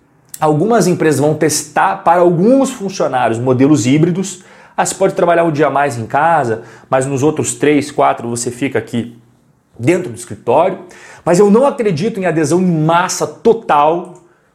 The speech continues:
para home office. Porque as grandes empresas, elas precisam promover cultura corporativa. E como é que você vai criar uma cur-, cultura corporativa com um funcionário em casa? É muito difícil, e eu já tô vendo a retomada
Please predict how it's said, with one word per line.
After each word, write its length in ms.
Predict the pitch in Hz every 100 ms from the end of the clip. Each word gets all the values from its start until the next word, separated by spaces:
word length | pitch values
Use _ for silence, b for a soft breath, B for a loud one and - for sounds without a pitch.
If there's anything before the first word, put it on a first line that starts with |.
| _
para 480 | 156 147 156 165 - -
home 160 | 165
office. 480 | 190 143 - - - B B B
Porque 160 | - 240
as 80 | 160
grandes 240 | 220 247
empresas, 480 | 190 151 147 180 147
elas 160 | 143 143
precisam 340 | 135 160 165
promover 480 | 165 160 147 180 180
cultura 920 | 220 175 - - 269 277 220 - - - _ _ _ -
corporativa. 800 | 165 151 143 127 117 - 95 - B B B B
E 40 |
como 120 | - 302
é 40 |
que 40 | 302
você 80 |
vai 140 | 254 226
criar 380 | 233 180 185 190
uma 140 | 165
cur-, 240 | - 139 - -
cultura 420 | 185 160 - 180
corporativa 880 | 151 151 101 - - - 214 208 147 B -
com 120 | 240
um 40 |
funcionário 460 | 233 208 208 202 196
em 40 |
casa? 500 | 180 170 190 127 95 - _ _ _ B B B -
É 80 | 220
muito 360 | 208 240 240
difícil, 520 | 190 202 196 220 -
e 60 | 170
eu 100 | 208
já 160 | 233 233
tô 160 | 208
vendo 160 | 170 202
a 40 |
retomada 1000 | 185 202 - 214 196 226 214 180 131 -